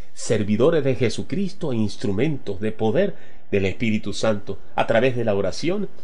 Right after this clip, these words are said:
y el testimonio de la palabra. Ningún siervo, que en el original es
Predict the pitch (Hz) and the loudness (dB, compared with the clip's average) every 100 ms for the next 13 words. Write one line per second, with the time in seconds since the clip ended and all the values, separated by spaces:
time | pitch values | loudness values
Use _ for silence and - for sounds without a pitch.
0 | - 107 104 120 117 101 101 107 95 87 | -4 -2 -2 -2 0 0 2 2 0 0
1 | 85 85 82 82 90 - - - - - | -2 -2 -2 -2 -2 -4 -6 -6 -6 -6
2 | - - - - - - - - - - | -6 -6 -6 -6 -6 -6 -6 -6 -4 0
3 | 123 143 233 240 - 170 120 104 - 117 | 2 2 2 0 0 2 2 2 0 0
4 | 117 107 107 104 120 143 147 151 | 2 2 0 0 0 2 2 0